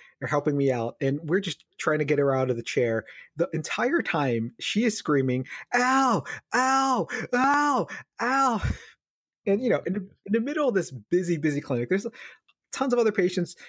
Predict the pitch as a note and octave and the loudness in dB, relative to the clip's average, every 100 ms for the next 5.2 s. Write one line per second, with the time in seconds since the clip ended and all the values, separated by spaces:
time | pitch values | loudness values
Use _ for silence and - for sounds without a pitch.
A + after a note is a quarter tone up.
0 | - - E3+ F3 F3+ E3+ E3+ D3+ C3+ - | -16 -2 0 4 4 6 4 0 -2 0
1 | D#3+ D#3+ D#3+ D#3 D#3+ D#3+ D#3 D#3 D3 C3 | 2 4 2 2 2 2 4 2 0 -2
2 | A#2 - D#3+ D#3 D#3 D#3 D3 D#3 D3 D#3 | -2 -6 -2 0 2 2 0 -2 0 0
3 | D3+ D3 - C#3+ D3+ C#3+ A#2+ D3 C#3+ C3 | -2 -4 0 2 4 2 2 -2 -2 -4
4 | C3+ - D3 D#3+ D#3 - - - - A#3+ | -4 -2 -2 0 -2 -4 -16 -18 -2 -2
5 | - | -2